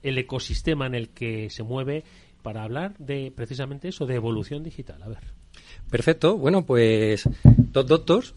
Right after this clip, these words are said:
Speaker 2: eh, es una empresa que lleva aproximadamente diez, diez años. Acabamos de,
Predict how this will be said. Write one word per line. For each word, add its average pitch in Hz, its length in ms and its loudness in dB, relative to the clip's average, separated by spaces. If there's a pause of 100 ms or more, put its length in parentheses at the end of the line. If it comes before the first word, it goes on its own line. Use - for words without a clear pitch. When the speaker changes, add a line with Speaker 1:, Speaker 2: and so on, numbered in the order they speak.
Speaker 2:
eh, 110 420 2
es 104 100 -4
una 117 120 0
empresa 135 420 -2
que 101 460 -6
lleva 113 240 -2
aproximadamente 113 640 -6
diez, 104 340 -6
diez 113 240 -2
años. 175 300 -2
Acabamos 113 340 -4
de, 104 380 -4